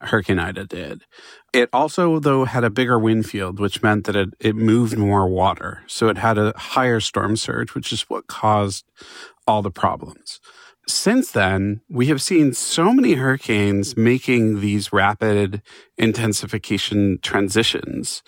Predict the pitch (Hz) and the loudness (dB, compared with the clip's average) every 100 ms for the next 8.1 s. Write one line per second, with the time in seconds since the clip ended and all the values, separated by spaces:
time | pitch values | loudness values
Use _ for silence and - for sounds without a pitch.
0 | - - - - 110 104 95 85 120 117 | -20 -20 -20 -2 0 0 -2 -4 2 4
1 | 147 175 139 117 95 - 110 104 110 71 | 4 2 2 4 2 0 -2 -2 -4 -4
2 | 71 - - - 101 104 101 98 90 101 | -6 -6 -4 -2 0 2 2 2 0 -4
3 | 98 117 - 101 101 113 71 78 85 - | -8 -8 -2 0 0 -4 -8 -10 -10 -10
4 | - - - - _ - 131 143 143 151 | -12 -16 -20 -20 _ 2 4 6 4 4
5 | 175 175 135 139 143 - 143 131 127 123 | 4 2 0 0 0 0 0 2 0 -2
6 | - 104 98 107 127 110 98 110 131 - | -2 -4 -4 0 2 2 0 0 -4 -8
7 | 110 113 98 95 - 90 - - 101 101 | -4 -2 -4 -4 -4 -4 -6 -4 -2 -2